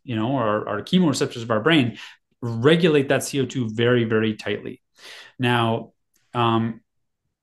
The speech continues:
this is why, like, it's very important for us to control that C O two. Um, all right, so let's then look at this in terms of, of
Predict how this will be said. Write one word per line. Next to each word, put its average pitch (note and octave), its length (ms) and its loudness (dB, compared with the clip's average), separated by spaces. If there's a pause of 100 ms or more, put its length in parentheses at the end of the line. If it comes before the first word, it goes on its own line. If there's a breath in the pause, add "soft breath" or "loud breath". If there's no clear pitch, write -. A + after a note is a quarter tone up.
(160)
this C#3 300 0
is C3 120 0
why, B2 640 4
like, A#2 320 -2 (100)
it's B2 220 -4
very B2+ 400 4
important C3 580 0
for B2 120 -2
us A2+ 120 -4
to B2+ 80 -4
control A#2+ 500 -2
that G#2+ 200 -4
C A2 220 -4
O G#2 100 -6
two. - 400 -8 (600 loud breath)
Um, B2 540 0 (240)
all C3+ 80 2
right, C#3+ 160 4
so C#3+ 500 2 (200)
let's D3 280 0
then C#3+ 500 0 (880)
look D#3 280 2
at D3+ 120 2
this D3 180 -2
in C#3 100 -2
terms C3+ 340 -2
of, C3 240 -2
of B2+ 340 -4